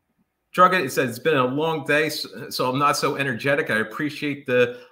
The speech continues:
honesty from New Hampshire, another East Coaster." Okay, starting to teach proofs and taught literal equations today. Hey, literal equations. If you didn't use Graspable Math for that, definitely think about it. Feeling good,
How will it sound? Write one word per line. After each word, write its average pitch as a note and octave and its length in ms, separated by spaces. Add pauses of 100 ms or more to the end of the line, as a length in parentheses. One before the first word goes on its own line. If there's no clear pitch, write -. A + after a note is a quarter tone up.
(100)
honesty D#3 440
from B2+ 220
New A#2+ 160
Hampshire, D#3 460
another C3 480
East D3 280
Coaster." F#3 640 (160)
Okay, C3 480 (220)
starting D3 380
to C3+ 80
teach D#3 300
proofs E3+ 520
and B2+ 300
taught C3+ 260
literal C#3 260
equations D3 600
today. A#2+ 200
Hey, D#3 280
literal D#3+ 320
equations. D#3 640 (240)
If A#2 140
you A#2 260
didn't E3 380
use D#3 400
Graspable C#3+ 480
Math D3 320
for B2+ 120
that, F#2+ 420
definitely D3 320
think C#3+ 280
about A2 360
it. G2 120 (280)
Feeling C#3+ 300
good, D3 180